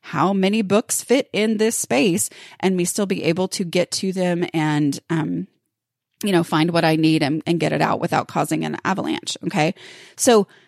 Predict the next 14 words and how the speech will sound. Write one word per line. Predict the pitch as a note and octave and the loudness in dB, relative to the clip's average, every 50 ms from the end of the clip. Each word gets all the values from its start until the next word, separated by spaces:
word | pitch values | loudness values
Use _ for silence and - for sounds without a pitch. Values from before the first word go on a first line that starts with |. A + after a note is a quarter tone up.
| _ _ _ _ _ _ _ _ _ _ _ _ _ _ _ - | _ _ _ _ _ _ _ _ _ _ _ _ _ _ _ 4
all | G#3 A3 B3 C#4 D#4 | 4 6 6 6 6
of | D4 C4+ | 4 6
those | C4+ B3 A#3+ A#3+ | 4 4 4 4
steps, | - - - - F4 E4 C4 F#3+ F3 - - - - - - - - - - _ _ _ _ _ _ _ _ _ _ _ _ _ | 4 2 2 2 2 2 4 4 4 2 0 -2 -4 -6 -6 -8 -12 -20 -20 _ _ _ _ _ _ _ _ _ _ _ _ _
yes, | - A#2+ F#3 F#3+ A3+ G#3 E3 E3 A3 - - - - - - - - _ - | -8 -8 -4 0 2 2 2 2 2 0 -2 -2 -4 -6 -8 -12 -18 _ -8
they | G#3 F#3 G#3 F#3+ F#3+ G3 G3+ G#3+ G3+ - _ _ _ - F3 - | -2 2 2 4 4 4 4 2 2 -2 _ _ _ -14 -4 2
don't | - - F3+ G3 - - | 4 4 4 4 2 -2
depend | - A3+ - - A#3 A3 A3 G#3+ F#3 | -2 -2 -2 -2 0 0 0 0 0
on | C3+ - F#3+ | 2 2 2
emotional | F3 E3 E3 - - F3 E3 - | 4 4 2 0 0 -2 -2 2
energy, | - - - C#4 A3+ F#3 D3+ D3 - - - - - - _ - | 4 6 6 6 4 2 0 0 -2 -4 -8 -18 -20 -4 _ 0
but | G#3+ - - | 0 2 0
they | G3+ G3 - - | -2 -4 -2 0
also | - D#4 F#4 G4 - - - E3 D#3 D#3 D#3 D#3 F#3 G#3+ - | 0 0 2 2 0 2 4 4 6 6 6 4 4 0 -4